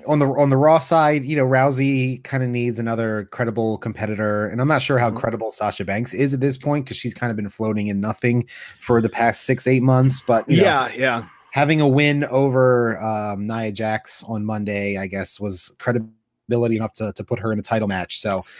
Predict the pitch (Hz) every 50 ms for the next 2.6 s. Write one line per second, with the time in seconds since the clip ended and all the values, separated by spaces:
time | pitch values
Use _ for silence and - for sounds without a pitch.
0 | - - - 160 135 127 156 160 180 202 190 190 190 160 180 170 143 135 117 -
1 | _ - 165 175 170 - 143 139 131 123 131 131 127 123 120 - - 110 113 107
2 | 98 90 82 - _ _ _ 85 82 82 80